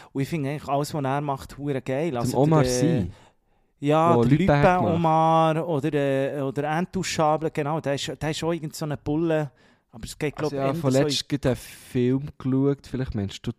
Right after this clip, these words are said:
Speaker 2: das, mit ihm. Der Takedown.
Speaker 1: Ah, der ist ein Film? Ah, das kann ein Film sein. Ja, ist das
Speaker 2: Ja.
Speaker 1: erst gerade rausgekommen?
Speaker 2: Ja, genau, ich habe ihn geschaut. Äh.
Speaker 1: Er Kandidat Goldene Himbeere.
Speaker 2: Ja, eher so ein bisschen, ah, komm, wir bauen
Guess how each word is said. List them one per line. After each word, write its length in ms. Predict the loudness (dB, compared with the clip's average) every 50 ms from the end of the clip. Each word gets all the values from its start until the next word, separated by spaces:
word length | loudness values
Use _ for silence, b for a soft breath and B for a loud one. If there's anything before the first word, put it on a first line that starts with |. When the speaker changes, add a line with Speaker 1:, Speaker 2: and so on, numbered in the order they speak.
| _ _
Speaker 2:
das, 420 | -2 0 0 0 -2 -6 -12 -8
mit 280 | -4 -4 -4 -4 -4 -2
ihm. 380 | 0 2 2 2 0 -2 -4 -6 -10 -16 _ _ _ _ _ _ _ _ _ _ _ _ _ _ _ _ _ _ _ _ _ _ _ -16
Der 80 | -16 -10 _
Takedown. 640 | 0 2 4 4 2 0 -2 -2 -2 0 0 0 -2
Speaker 1:
Ah, 40 | -2
der 140 | -2 -2
ist 200 | -2 -2 0 0
ein 60 | 0 0
Film? 600 | 4 6 6 6 6 4 2 0 -2 -4 -4 -8 _ _ _ _
Ah, 200 | _ 6 8 8 8
das 120 | 4 2 6
kann 140 | 8 8 8
ein 60 | 8
Film 280 | 6 4 4 4 2 0
sein. 180 | 0 -2 0 2
Ja, 200 | 4 6 6 6
ist 120 | 4 2 2
das 80 | 2
Speaker 2:
Ja. 60 | 4 4
Speaker 1:
erst 100 | 6 6
gerade 140 | 4 4 4
rausgekommen? 540 | 4 4 4 2 2 4 2 2 2 2 -2 -8 _
Speaker 2:
Ja, 340 | 0 2 4 6 6 6 4
genau, 360 | 4 0 -2 0 0 2 2
ich 100 | 2 2
habe 100 | 2 2
ihn 60 | 0 -2
geschaut. 800 | _ -6 -4 -2 -2 0 0 2 2 2 0 0 -4 -8 _ -16
Äh. 840 | -14 -12 -12 -12 -12 -12 -12 -12 -12 -12 -12 -12 -14 -14 -14 -14 -14 B B B B B _ _ _ _ b b b b b b b
Speaker 1:
Er 240 | b 4 4 4 4
Kandidat 720 | 4 4 4 4 4 0 0 4 6 6 6 6 4 2
Goldene 400 | 4 4 4 4 2 0 0 2 0
Himbeere. 560 | 0 0 -2 -2 -2 -2 -2 0 -2 -2 -2
Speaker 2:
Ja, 280 | -4 -4 -2 -2 -2 2
eher 340 | 2 2 4 4 2 0
so 220 | 0 -2 -4 -4 -4
ein 60 | -2
bisschen, 180 | -2 -2 0 2
ah, 240 | 2 2 2 0 0
komm, 140 | -4 -6 -6
wir 80 | -6 0
bauen 380 | 2 2 4 4 4 2 0